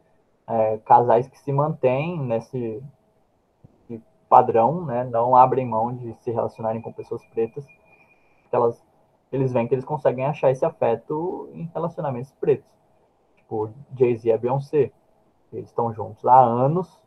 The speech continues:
e, dentro de todos os problemas que, que já aconteceram, que acontecem, eles não abrem mão,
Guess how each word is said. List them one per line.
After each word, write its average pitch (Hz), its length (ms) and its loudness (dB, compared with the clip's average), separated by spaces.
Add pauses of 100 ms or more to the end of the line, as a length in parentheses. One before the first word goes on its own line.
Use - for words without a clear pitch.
(640)
e, 107 680 -14 (680)
dentro 117 320 -6
de 117 80 -16
todos 120 260 -4
os - 40 -20
problemas 120 540 -4
que, 113 240 -8 (180)
que 120 140 -12
já 110 100 0
aconteceram, 117 680 -6
que 139 120 -10
acontecem, 113 680 -10
eles 117 180 -18
não 123 200 0
abrem 123 300 2
mão, 120 360 -2